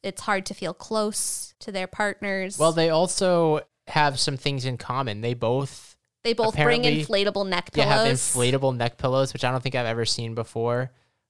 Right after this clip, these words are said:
Speaker 2: Um, we learned Little Toasty loves Puss in Boots: The Last Wish, which was a great movie.
Speaker 1: Great movie. Great taste.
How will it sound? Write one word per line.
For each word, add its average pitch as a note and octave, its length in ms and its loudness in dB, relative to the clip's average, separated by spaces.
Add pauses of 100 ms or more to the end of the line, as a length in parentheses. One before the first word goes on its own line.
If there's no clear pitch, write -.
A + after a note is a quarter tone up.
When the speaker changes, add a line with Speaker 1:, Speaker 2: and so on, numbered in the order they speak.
(240)
Speaker 2:
Um, B2 400 2
we C3+ 80 0
learned F#3+ 200 0
Little E3+ 160 0
Toasty D#3 440 0
loves A#2+ 640 0
Puss - 380 -2
in B2 100 -2
Boots: A#2+ 280 -2
The A#2 100 -4
Last A2 380 0
Wish, A2 500 -2
which - 460 -4 (360)
was A#2 140 0
a A#2 60 -4
great A#2 240 0
movie. A#2 140 0
Speaker 1:
Great - 220 2
movie. A3 420 -2
Great A3+ 300 -2
taste. - 680 -6